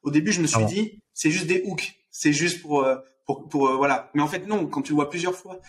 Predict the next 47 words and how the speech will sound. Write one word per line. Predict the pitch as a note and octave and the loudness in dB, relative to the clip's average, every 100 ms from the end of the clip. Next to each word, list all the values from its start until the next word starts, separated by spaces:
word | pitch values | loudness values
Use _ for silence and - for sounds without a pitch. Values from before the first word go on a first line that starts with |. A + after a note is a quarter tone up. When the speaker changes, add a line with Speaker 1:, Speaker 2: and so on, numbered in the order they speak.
| - - | -14 -4
Speaker 1:
et | |
qu'en | C#3 D3+ | -2 0
fait, | F3+ | -2
ça | D3+ | -2
fait | - | -2
référence | C#3+ D#3+ E3+ F3+ C#3+ | -2 -2 -2 -4 -6
à | |
des, | C3 C#3 | -8 -8
à | - C#3 | -6 -6
des | C#3 | -6
posts | C3+ G3+ - | -4 -4 -2
qui | D3 | -4
ont | |
déjà | B2+ | -2
été | C#3+ C#3 | 0 -2
postés, | C3 _ D3 D3+ E3 D#3 _ _ _ | -6 _ -6 -4 -8 -10 _ _ _
euh, | B2 | -4
qui | B2 | -2
ont | B2 | 0
déjà | C#3+ | 0
été | C#3 | -2
publiés, | B2 D3 C#3+ D3+ E3 | -8 -16 -14 0 0
donc | C3 A2 | 0 -8
du | - | -12
coup, | |
c'est | - - | -10 -4
vrai, | C#3 F3+ | -2 -2
on | D#3 | -4
peut | C3 | -6
pas | C3+ | -16
remonter | C#3 C3+ _ | -18 -20 _
dans | B2 | -20
le | |
temps, | C#3+ E3+ | -20 -20
hein. | - _ _ _ | -20 _ _ _
Et, | C#3 C3+ | 0 2
euh, | C3 B2 A#2+ A#2+ - | 4 2 2 0 -4
et | |
donc, | B2+ C3 C3 | -6 -6 -2
euh, | C3 B2 A#2+ A#2+ G#2+ | -2 2 2 2 0
et, | C3 | -6
et, | B2+ - B2 C3 | -10 -8 -6 -6
et | |
donc, | B2+ B2+ A#2+ | -6 -8 -6
euh, | A#2+ A#2+ _ _ | -8 -8 _ _
cette | - - - | -4 -4 -2
authenticité, | F3 F3 - - D#3+ F#3 F#3 | -2 -4 -2 -2 -2 -2 -2